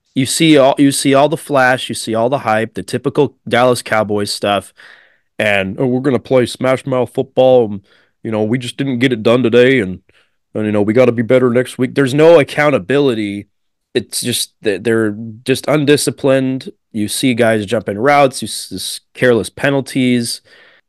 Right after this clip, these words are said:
And you saw it after the Packers scored the first touchdown of that game. You're looking at the sideline and McCarthy's just, like, shaking his head in disappointment.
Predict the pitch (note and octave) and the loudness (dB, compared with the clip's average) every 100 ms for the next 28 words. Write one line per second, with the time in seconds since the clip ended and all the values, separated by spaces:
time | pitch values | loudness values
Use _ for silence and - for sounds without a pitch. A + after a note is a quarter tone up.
0 | - D3+ F3 G#3 - A3+ B3+ C3 - C3+ | -4 0 0 0 2 2 4 2 0 -2
1 | - C3+ A#2 - C#3 C#3 C3 - - C3+ | -4 -6 -6 -2 -2 -2 -6 -6 -2 0
2 | C#3 A2 - C3+ - - - - G#2+ G#2 | 0 -2 -6 -6 -6 -4 -4 -2 0 0
3 | G#2 G2 G#2 F#2+ C#3 C3 G#2 G#2+ _ _ | -2 0 -2 0 0 0 -2 -8 _ _
4 | - C3 C3+ D#3 D#3+ C#3+ B2 - C#3 C3+ | -2 2 2 4 4 2 0 0 2 2
5 | C3 B2 G#2+ - C3+ - B2+ A2+ A#2+ - | 0 -2 -6 -2 -2 -2 -6 -6 -8 -4
6 | A2+ G2+ - C#3+ C#3 C#3+ B2 G2 A2+ A#2 | -4 -4 -2 0 0 0 -4 -2 0 0
7 | G#2 G2 B2+ A2+ - A2+ G2 G#2 - | 0 -2 -2 -4 -4 -4 -2 -4 -6